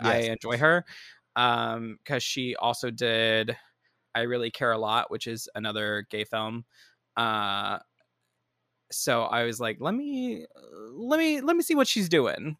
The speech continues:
Speaker 2: <laughs>
Speaker 1: Um, and yeah, that's, that's kinda how I got into it. I didn't get into it enough to want to read the books from season one, but season two, by the end of that,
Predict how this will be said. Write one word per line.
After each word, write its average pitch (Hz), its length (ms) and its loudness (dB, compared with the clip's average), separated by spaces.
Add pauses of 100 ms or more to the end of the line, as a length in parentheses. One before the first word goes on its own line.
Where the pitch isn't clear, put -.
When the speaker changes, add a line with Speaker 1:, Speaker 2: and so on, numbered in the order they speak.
(400)
Speaker 2:
<laughs> - 200 -6
Speaker 1:
Um, 123 760 4 (400)
and 180 220 6
yeah, 220 200 6
that's, - 360 0
that's 190 160 2
kinda 214 180 2
how 196 180 4
I 185 60 2
got 180 160 6
into 185 220 -2
it. 185 160 -6
I 156 80 6
didn't 254 340 0 (480)
get 170 200 6 (580)
into 160 300 0
it 165 100 8
enough 139 460 2
to 143 140 -6
want 131 200 0
to 143 100 -2
read 131 140 0
the 120 60 -6
books 117 220 -2
from 123 140 -6
season 113 360 -6
one, 147 440 0 (380)
but 147 280 6
season 175 360 -2
two, 143 380 -2
by 127 140 6
the 120 100 0
end 120 140 -2
of 110 120 -6
that, 113 420 4